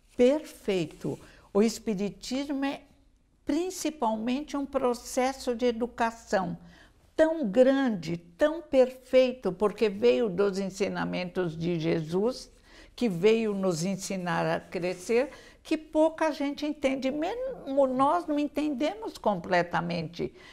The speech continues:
O pai dizia, "Quanto mais, meu pai, quanto mais eu leio o livro dos Espíritos,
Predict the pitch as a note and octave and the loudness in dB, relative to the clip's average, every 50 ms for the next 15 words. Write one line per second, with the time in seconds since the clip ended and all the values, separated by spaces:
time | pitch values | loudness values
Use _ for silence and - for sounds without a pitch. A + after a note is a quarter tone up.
0 | - - _ _ - A3+ A3 - - - B3 B3+ C4+ B3+ B3+ C#4 C4+ A3+ G3+ F#3+ | -20 -20 _ _ 2 2 2 2 0 0 0 0 0 -2 -4 -4 -4 -4 -4 -4
1 | G#3 F#3 E3+ D#3+ B2+ - - - - _ _ _ _ - D4+ D4+ D#4 E4+ F4 - | 0 0 0 -2 -2 -6 -14 -20 -20 _ _ _ _ 2 2 2 2 0 -4 -6
2 | - D#4+ C#4+ C4+ A#3+ G3+ G3 G3+ F#3+ F3 F3 E3 E3 F3 F3 F3 F3 F3 F#3+ F3+ | -6 -6 -4 -4 -4 -4 -4 -2 -2 -2 -2 -2 -2 -2 -4 -4 -4 -4 -4 -2
3 | F3+ F#3+ - - - - _ _ _ _ _ _ _ - C#4+ D4 D4+ D#4+ D#4+ - | -2 -4 -6 -8 -12 -18 _ _ _ _ _ _ _ 0 2 2 2 0 0 -2
4 | - C#4 C4+ A3+ G3+ F#3+ F3+ E3+ D#3+ E3+ F3+ F3+ F#3 F3+ F#3+ G3 F#3+ F#3 F#3 F3+ | -2 0 0 0 0 0 0 0 0 0 0 0 0 2 2 2 2 2 2 2
5 | F3+ F3+ F3+ F3+ F3+ E3+ F3 E3+ D3+ E3+ E3+ D#3 D3+ D#3+ D3 C#3+ - - - - | 2 0 0 -2 0 -2 -2 -2 0 0 -2 -2 -2 -4 -6 -6 -8 -8 -6 -6
6 | C4 C#4 D4 B3+ - - F3+ E3+ | -4 -4 -4 -6 -4 -6 -6 -6